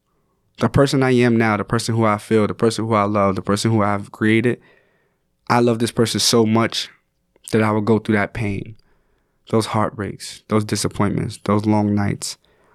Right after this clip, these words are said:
the fear of suicide, the, <sighs> those quiet moments where you really was like, "Yo, you know what? I had it.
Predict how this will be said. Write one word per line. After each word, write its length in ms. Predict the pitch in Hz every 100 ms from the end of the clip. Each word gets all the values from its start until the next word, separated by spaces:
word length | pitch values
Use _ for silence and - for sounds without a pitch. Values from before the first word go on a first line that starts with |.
| -
the 80 | 110
fear 260 | - 117
of 100 | 104
suicide, 640 | - 113 101 - 87 - - _ _ _ _ _ -
the, 320 | 110 104 98 _ _ _ - - - - - - _ _ _ _ _
<sighs> 60 | - - - - - - - _ _ _ _ _ -
those 180 | 113 -
quiet 400 | - 123 123 104
moments 340 | 117 117 104
where 80 | 104
you 140 | 107
really 260 | 107 113 110
was 180 | 101 98
like, 180 | 117 110
"Yo, 60 |
you 140 | 101 107
know 120 | 104
what? 180 | 104 113
I 80 |
had 300 | 107 104 101
it. 120 | -